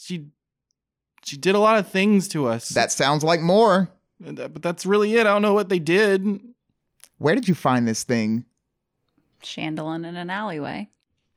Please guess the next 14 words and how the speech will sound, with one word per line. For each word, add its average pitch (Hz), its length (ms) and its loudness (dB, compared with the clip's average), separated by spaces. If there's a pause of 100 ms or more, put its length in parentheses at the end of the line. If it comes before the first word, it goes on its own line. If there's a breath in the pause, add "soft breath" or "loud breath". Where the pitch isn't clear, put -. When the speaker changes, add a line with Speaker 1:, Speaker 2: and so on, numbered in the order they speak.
(240)
Speaker 2:
I 170 100 -2
don't 233 200 2
like 156 260 0
being 139 220 2
lied 127 480 2
to, 131 160 -2
little 120 240 -2
mouse. 113 580 0 (680)
Speaker 1:
I, 135 120 -20 (100)
I'm 156 80 -12
not 208 220 0
lying 294 380 4
to 202 180 0
you. 120 440 -2